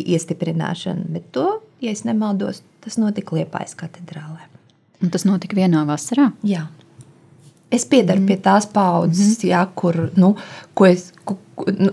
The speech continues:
Speaker 1: no kuras es šobrīd dedzīgi cenšos, ā, vecākus un bērnus atgriezt, jā, ā, lai sakramenti nebūtu tāda kaut kāds, ā, automātisks vai vēl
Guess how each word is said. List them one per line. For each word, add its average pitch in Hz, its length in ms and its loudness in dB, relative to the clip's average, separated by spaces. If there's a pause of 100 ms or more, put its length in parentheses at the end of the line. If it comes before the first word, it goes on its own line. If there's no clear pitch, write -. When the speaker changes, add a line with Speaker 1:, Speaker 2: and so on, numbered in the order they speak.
Speaker 1:
no 202 140 6
kuras 240 400 6
es 185 80 2
šobrīd 202 520 4
dedzīgi 208 480 4
cenšos, 185 800 0
ā, 156 420 -2
vecākus 202 760 0
un 190 100 4
bērnus 190 420 4
atgriezt, 185 600 4
jā, 190 160 6 (400)
ā, 165 320 2 (100)
lai 165 280 0
sakramenti 185 580 2
nebūtu 165 400 2
tāda 156 400 -4
kaut - 160 0
kāds, - 320 -2
ā, 165 160 0 (300)
automātisks 190 840 4
vai 147 180 -2
vēl 151 220 0